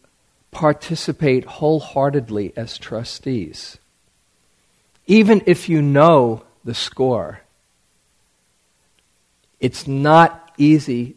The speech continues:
to make this commitment. And as I was reading the chapter, I must say there were all kinds of feelings that came to me where I, I know,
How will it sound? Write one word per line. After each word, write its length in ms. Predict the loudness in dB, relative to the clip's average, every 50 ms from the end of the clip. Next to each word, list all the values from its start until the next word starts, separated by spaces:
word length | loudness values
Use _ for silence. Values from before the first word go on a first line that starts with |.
| _
to 140 | -14 -10 -10
make 480 | -8 -6 -4 -4 -6 -6 -8 -14 _ _
this 500 | -6 -6 -4 -6 -12 -18 -20 -20 -20 -20 _ _ _ _ _ _ _ _ _ _ _ _ _ _
commitment. 880 | -18 -12 -8 -6 -4 -2 -2 -2 -2 -6 -10 -14 -14 -14 -18 -20 -20 _ _ _ _ _ _ _ _ _ _ _ _ _ _ _
And 220 | _ -12 -12 -10 -8
as 260 | -6 -4 -4 -4 -4
I 80 | -4 -4
was 240 | -4 -4 -6 -8
reading 400 | -6 -4 -2 0 0 0 -2 -4
the 100 | -6 -8
chapter, 680 | -8 -10 -8 -6 -6 -6 -8 -10 -8 -8 -8 -8 -8 -12 _ _ _ _ _ _ _ _
I 120 | _ -8 -6
must 420 | -6 -4 -4 -4 -6 -6 -10 -14
say 440 | -16 -10 -6 -4 -2 -2 -2 -2 -4
there 200 | -4 -4 -6 -6
were 220 | -6 -8 -10 -10
all 300 | -8 -6 -4 -4 -4 -6
kinds 520 | -8 -10 -10 -8 -8 -6 -6 -6 -8 -8 -8
of 320 | -8 -8 -8 -10 -12 -18 _ _ _ _ _ _
feelings 600 | _ -16 -4 -2 0 0 2 0 -2 -4 -6 -8
that 180 | -10 -12 -12
came 480 | -12 -10 -8 -6 -4 -4 -4 -6 -6 -10 -12 _ _ _ _ _ _ _ _ _ _ _ _ _ _ _ _
to 140 | -8 -6 -4
me 540 | -2 0 0 0 0 0 -2 -2 -6 -8 -12 -16 _ _
where 300 | -6 -4 -2 -2 -2 -4
I, 640 | -4 -6 -6 -4 -4 -4 -4 -4 -4 -4 -6 -8 -12 _ _ _ _ _ _ _ _ _ _ _ _ _ _ _ _ _ _ _ _ _ _ _ _ _ _ _ _ _ _ _ _ _ _ _ _ _ _ _ _ _ _ _ _ _ _
I 160 | -2 0 0
know, 640 | 0 0 0 2 4 4 4 4 4 2 0 -2 -6